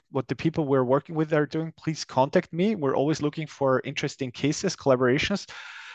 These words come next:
Um, I'm also working on a book that's gonna be an, an open access book. There's only one chapter out there. Feel free to, to get there and, and give us feedback. And with that, thanks so much. And I'm looking forward to your questions.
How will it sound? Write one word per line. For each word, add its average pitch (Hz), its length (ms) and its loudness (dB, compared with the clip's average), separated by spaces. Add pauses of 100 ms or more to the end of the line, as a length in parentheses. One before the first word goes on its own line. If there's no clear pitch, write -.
(140)
Um, 135 260 4 (100)
I'm 131 120 0
also 151 220 2
working 151 380 0
on 127 100 -8
a 131 60 -2
book 170 480 -2
that's 139 180 -4
gonna 139 160 -2
be 147 240 4
an, 139 240 0
an 139 100 -4
open 143 240 0
access 143 360 0
book. - 260 -4
There's 131 220 2
only 143 160 2
one 131 260 0
chapter 156 420 0
out 131 160 2
there. 196 160 0
Feel 160 200 -8
free - 200 -6
to, 139 440 -2
to 135 140 -4
get - 280 2
there 175 240 6
and, 147 180 -4
and 123 180 -8
give 139 140 -8
us 135 120 -6
feedback. - 560 2 (440)
And 143 200 2
with 147 140 4
that, 135 240 6
thanks 147 280 -2
so - 100 -8
much. 139 300 0
And 135 140 -2
I'm 135 100 -2
looking 135 220 -2
forward - 300 -6
to 139 100 -8
your 139 80 -6
questions. - 600 -8